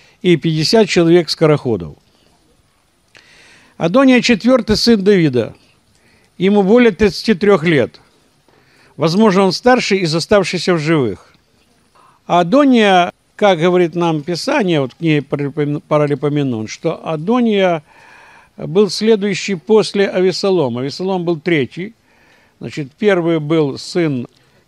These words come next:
да, другой женщины. Второй, Амно-, этот, Амнон был. Потом был сын Авигеи,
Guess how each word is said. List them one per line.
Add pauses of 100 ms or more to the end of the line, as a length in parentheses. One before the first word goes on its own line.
(220)
да,
другой
женщины. (460)
Второй,
Амно-,
этот,
Амнон
был.
Потом
был
сын
Авигеи,